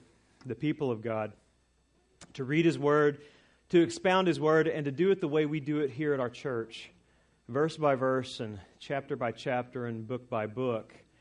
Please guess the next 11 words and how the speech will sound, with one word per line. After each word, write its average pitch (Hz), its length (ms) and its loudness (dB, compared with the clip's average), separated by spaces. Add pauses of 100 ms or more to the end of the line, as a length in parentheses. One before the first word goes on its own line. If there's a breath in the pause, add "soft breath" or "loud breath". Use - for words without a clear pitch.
(340 soft breath)
Um, 131 500 0
you, 202 600 0 (520)
you 175 300 0
are 180 180 6
a 165 60 6
unique 156 560 -2
people 165 540 -4
in 135 240 -4
that 143 260 -2
regard 139 480 0
because 123 420 -4